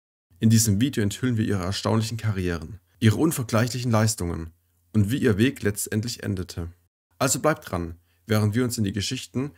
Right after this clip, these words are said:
der fünf besten deutschen Generäle vertiefen. Walter Model, einer der treuesten Anhänger des Nationalsozialismus,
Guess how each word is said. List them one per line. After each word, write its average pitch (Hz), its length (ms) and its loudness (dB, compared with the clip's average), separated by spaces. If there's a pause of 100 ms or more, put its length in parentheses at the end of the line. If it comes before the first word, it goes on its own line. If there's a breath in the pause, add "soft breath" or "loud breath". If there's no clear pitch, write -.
(160 loud breath)
der 107 80 -8
fünf 104 200 -2
besten 131 500 -2 (260)
deutschen 110 320 0
Generäle 98 400 -2
vertiefen. 92 580 -8 (1500 soft breath)
Walter 135 320 2
Model, 87 440 -2 (400)
einer 110 180 4
der 104 140 2
treuesten 151 480 -4 (120)
Anhänger 87 500 -2 (140)
des 104 160 -6
Nationalsozialismus, 101 1200 -4